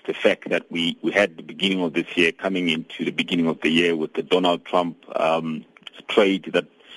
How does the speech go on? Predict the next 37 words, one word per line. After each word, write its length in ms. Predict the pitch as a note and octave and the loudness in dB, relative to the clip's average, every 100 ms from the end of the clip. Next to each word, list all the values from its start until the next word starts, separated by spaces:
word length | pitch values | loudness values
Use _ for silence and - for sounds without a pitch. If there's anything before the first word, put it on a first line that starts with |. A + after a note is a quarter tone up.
| - - | -16 -2
uh, 140 | E2 | 2
was 160 | E2 - | 2 2
quite 280 | - - - | 2 2 2
positive 460 | G2 G2 F2+ E2+ | -2 0 0 0
and 140 | E2 D#2+ | 0 4
driving 360 | G2 F#2+ F#2 | 4 4 0
the 120 | E2+ F2 | -2 -2
equity 340 | G#2 - E2+ | -2 -2 0
markets 360 | E2+ E2 - - | 2 2 0 -8
higher. 380 | - F#2+ F2 D2 - - - - - | 0 2 2 0 -10 -18 -12 -10 2
And 80 | G#2 | 2
I 60 | |
think 180 | G2+ A#2 | 4 2
that's 160 | G2+ - | 2 0
also 400 | - G#2 - D#2+ | 2 2 2 -4
beginning, 440 | - - G#2 G2 - | -4 -4 0 0 0
you 140 | - | -4
know, 100 | E2+ | -4
s-, 180 | D2+ - - - | -6 -8 -12 -10
starting 340 | - G#2 G#2 F#2 - | 2 4 4 -4 -8
to 80 | |
certainly 400 | A2+ - G#2 F#2+ | -2 2 2 2
disappear. 720 | D#2 F#2+ - D#2 - E2+ D#2 - | -2 -2 0 -2 0 -2 -2 -4
Um, 460 | - D#2+ D#2+ D#2 D2 | -2 0 0 -2 -8
investors 480 | - E2 F2+ - F#2+ - - - - - | -6 0 0 2 -2 -4 -20 -20 -20 -8
are 180 | - D2+ - - | 0 0 -2 -10
beginning 400 | - G2+ F#2 E2+ | -2 0 0 -2
to 360 | - F2 E2 D#2+ | -4 0 2 2
really 200 | F2+ G2 | 4 2
question, 540 | F2 - E2 F2 E2 D2 _ _ _ _ _ - - | 2 0 0 -2 -4 -8 _ _ _ _ _ -16 -4
um, 260 | E2 E2+ D#2 | 0 0 0
his, 340 | G2 E2+ E2+ | 0 2 4
um, 260 | E2 D#2+ E2 | 4 2 0
Donald 300 | F2+ F#2+ - | 2 2 2
Trump's 220 | F#2+ F2+ | -2 0
ability 480 | D#2 - G#2 G#2+ G2 | -4 0 2 2 0
to, 220 | - E2 | -6 -8